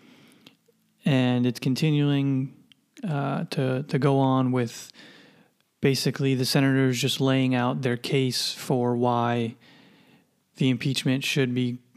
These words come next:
you know, being, the trial should be, be being held. And you have the Republicans talking about, you know, their case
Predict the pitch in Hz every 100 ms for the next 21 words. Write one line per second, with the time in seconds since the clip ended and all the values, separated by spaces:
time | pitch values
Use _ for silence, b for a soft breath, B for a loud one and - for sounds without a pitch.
0 | - 208 135 120 127 120 127 190 139 -
1 | 135 127 123 127 123 120 - 285 294 214
2 | 139 123 117 113 156 156 143 143 214 247
3 | 151 127 123 120 120 127 170 131 123 127
4 | 120 139 131 127 143 127 123 120 - -
5 | B B B - 143 120 131 123 123 120
6 | 120 - _ _ _ - 147 131 123 135
7 | - 139 135 131 - 135 131 - -